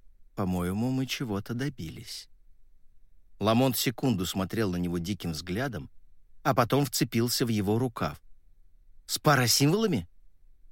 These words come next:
Да говори же, Майк!" "Видишь ли,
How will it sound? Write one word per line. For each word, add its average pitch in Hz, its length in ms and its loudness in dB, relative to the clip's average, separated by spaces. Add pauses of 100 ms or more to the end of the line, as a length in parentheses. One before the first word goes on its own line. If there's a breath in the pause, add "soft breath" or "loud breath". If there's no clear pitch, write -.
(200)
Да 175 140 6
говори 190 300 8
же, 127 140 4
Майк!" 131 380 4 (960)
"Видишь 151 480 -2
ли, 80 340 -2